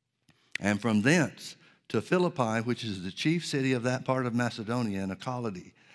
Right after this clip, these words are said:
And we were in that city abiding certain days. Notice that they had to go out of their way. It wasn't close, it wasn't convenient for where, from where they already were. They've gotta backtrack, and they do,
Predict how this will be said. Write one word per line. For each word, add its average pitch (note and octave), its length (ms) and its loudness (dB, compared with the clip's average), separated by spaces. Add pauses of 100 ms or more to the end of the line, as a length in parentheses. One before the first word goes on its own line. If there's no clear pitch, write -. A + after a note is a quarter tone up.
(140)
And G#2 180 0
we A#2 120 4
were A2+ 120 2
in G#2 80 4
that G#2 160 0
city A2 300 -2
abiding G2+ 420 -2
certain G2 300 -6
days. - 340 -6 (500)
Notice C3+ 340 2
that C3 100 -6
they C3 100 -2
had C3+ 180 -2
to A#2+ 100 -4
go C3 80 -2
out C3 140 2
of A2+ 60 -4
their A#2 140 0
way. C3 340 -4 (720)
It A#2 160 2
wasn't C3+ 400 4
close, C#3 400 2
it G#2+ 80 2
wasn't A#2+ 360 0
convenient A#2+ 680 4 (880)
for B2 120 2
where, B2+ 300 6
from A#2 240 2
where B2+ 180 6
they A#2 160 4
already A2+ 420 4
were. C3 360 -2 (760)
They've A#2+ 220 2
gotta C3 220 6
backtrack, B2+ 640 2 (320)
and G2 160 -4
they G2+ 140 0
do, C3 300 -2